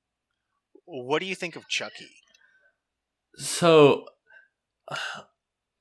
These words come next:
Speaker 2: ch-, like, I watched the Child's Play, like, movies as a kid. Like, I've never seen, like, I watched, I think, Child's Play, like, one, two, three.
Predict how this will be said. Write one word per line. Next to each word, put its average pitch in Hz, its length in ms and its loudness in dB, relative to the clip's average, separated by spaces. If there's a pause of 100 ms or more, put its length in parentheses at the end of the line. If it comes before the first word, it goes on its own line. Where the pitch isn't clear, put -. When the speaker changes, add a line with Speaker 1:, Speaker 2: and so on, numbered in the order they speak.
(320)
Speaker 2:
ch-, - 160 -2
like, 160 380 8
I 185 220 10
watched 120 680 4 (120)
the 123 120 -6
Child's 107 460 4
Play, 107 260 0
like, 98 300 0
movies 104 720 0 (600)
as 127 180 6
a 127 60 0
kid. 117 400 0 (100)
Like, 117 360 2
I've 131 360 4
never 123 360 0
seen, 110 720 -4 (720)
like, 107 140 0
I 123 140 6
watched, 117 380 4
I 107 140 0
think, 107 220 -8
Child's 101 380 0
Play, 104 220 -2
like, 95 240 0
one, 95 300 -4
two, 101 360 -2
three. 92 680 -6